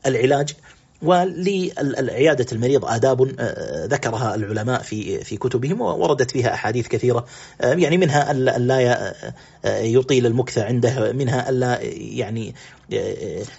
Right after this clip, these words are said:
أن يدعو له، منها أن، آه، لا يحبطه عن العلاج ولا يجعله من القانطين، يذكره بأمر الله، يأمره بالصبر، يحثه على الصبر،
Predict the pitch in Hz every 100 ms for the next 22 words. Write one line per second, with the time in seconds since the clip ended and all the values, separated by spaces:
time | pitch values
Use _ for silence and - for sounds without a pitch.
0 | - 139 135 127 131 156 165 123 127 127
1 | 131 127 113 123 123 117 131 131 131 -
2 | - - - 117 113 113 107 113 143 170
3 | 151 - - 131 170 165 131 135 139 120
4 | 107 120 113 107 120 135 127 123 110 113
5 | 131 127 120 117 113 127 117 120 120 117
6 | - 120 117 131 127 113 117 123 143 123
7 | 117 120 117 120 117 127 127 - - -
8 | 113 127 135 139 113 117 123 - 135 139
9 | - 123 - 127 127 117 117 120 - 139
10 | 139